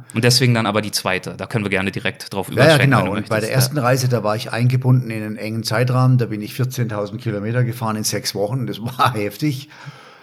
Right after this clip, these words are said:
Speaker 2: Und, äh, musste dann auch umdrehen, weil ich in auch, äh, in, in, in eine Konfliktregion reingeraten bin, südlich, in, im südlichen Marokko, in Sidi Ifni.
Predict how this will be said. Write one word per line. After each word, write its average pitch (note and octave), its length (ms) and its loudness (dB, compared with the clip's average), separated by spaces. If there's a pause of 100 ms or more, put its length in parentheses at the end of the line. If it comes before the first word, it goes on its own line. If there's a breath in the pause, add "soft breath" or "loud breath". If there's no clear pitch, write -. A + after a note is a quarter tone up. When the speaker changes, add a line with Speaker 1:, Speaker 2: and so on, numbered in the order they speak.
(180 loud breath)
Speaker 2:
Und, A2 460 2
äh, G#2+ 240 0
musste A2+ 300 0
dann G2+ 120 -2
auch G2 80 -10
umdrehen, C#3 600 4
weil G#2+ 140 2
ich A#2 180 -6
in A2 220 -4
auch, F#2+ 460 -6
äh, G1+ 400 -8
in, G#1 120 -12
in, G#1 220 -12
in G1+ 260 -12
eine G2+ 260 -14
Konfliktregion A2+ 800 -2
reingeraten G2+ 640 -6
bin, G#2 240 -4
südlich, A2 440 -8 (220)
in, F#2+ 240 -10
im G2 60 -16
südlichen A2+ 380 -4
Marokko, G2+ 360 -4
in G#2 80 -4
Sidi F#2+ 320 -8
Ifni. B2+ 520 6